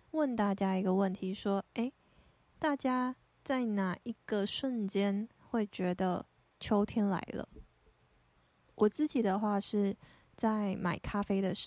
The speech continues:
候，会思考到说，诶，今天是不是要喝一杯热拿铁的时候，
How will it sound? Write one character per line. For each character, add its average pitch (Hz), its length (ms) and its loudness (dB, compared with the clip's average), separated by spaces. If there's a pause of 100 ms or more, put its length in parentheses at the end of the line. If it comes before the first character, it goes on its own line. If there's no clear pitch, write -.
候， - 220 -6 (500)
会 208 420 0
思 - 260 -6
考 185 180 -4
到 202 200 -2
说， 202 260 -4
诶， 247 180 -2 (320)
今 277 220 0
天 277 240 0
是 269 180 0
不 214 80 4
是 - 140 0
要 202 180 4
喝 202 200 2
一 196 120 2
杯 190 320 2 (420)
热 254 260 4
拿 180 280 2
铁 - 300 -4 (340)
的 202 120 0
时 - 200 -2
候， 254 320 0